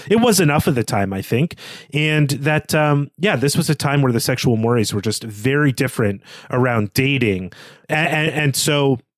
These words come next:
you know, when it becomes normal, I think, for sex to be connected to dating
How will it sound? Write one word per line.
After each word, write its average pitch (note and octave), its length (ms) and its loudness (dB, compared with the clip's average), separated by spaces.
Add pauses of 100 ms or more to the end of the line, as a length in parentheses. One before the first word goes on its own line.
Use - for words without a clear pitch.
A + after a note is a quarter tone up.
(200)
you D3+ 140 2
know, A2+ 220 2
when C3 260 0
it B2+ 80 -2
becomes C3 400 0
normal, B2 720 2
I A#2 120 0
think, A2 320 -2
for A2+ 460 0
sex - 360 0
to - 100 -4
be A2+ 140 0
connected G#2 500 -4
to G#2+ 80 -8
dating G#2+ 680 -2